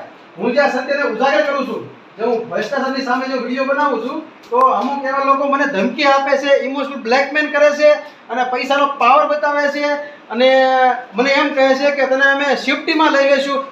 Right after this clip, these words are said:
પોલીસ સ્ટેશનની ધમકી આપે છે, ભાવનગર લગીની મને ધમકી આપે છે", બરોબર છે?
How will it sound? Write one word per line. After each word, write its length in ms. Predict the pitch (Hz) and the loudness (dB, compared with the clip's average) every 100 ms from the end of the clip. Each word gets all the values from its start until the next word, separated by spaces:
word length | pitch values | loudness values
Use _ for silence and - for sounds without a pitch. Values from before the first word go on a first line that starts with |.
| - - | -14 -2
પોલીસ 260 | 262 302 | 2 2
સ્ટેશનની 300 | 302 294 302 | 0 -2 -2
ધમકી 420 | 302 226 277 - 294 | 2 2 0 0 4
આપે 320 | 277 285 269 | 4 2 -2
છે, 280 | 277 269 - - - | -2 -4 -4 -12 -8
ભાવનગર 580 | 165 190 262 311 320 320 | 0 2 2 2 2 0
લગીની 260 | 311 320 | 2 2
મને 180 | 320 311 | 2 2
ધમકી 380 | 233 262 - 311 | 2 0 0 2
આપે 320 | 277 277 277 | 4 4 0
છે", 200 | 254 247 | 2 0
બરોબર 340 | 233 302 302 311 | 2 2 0 -2
છે? 400 | 320 320 - | 0 0 -2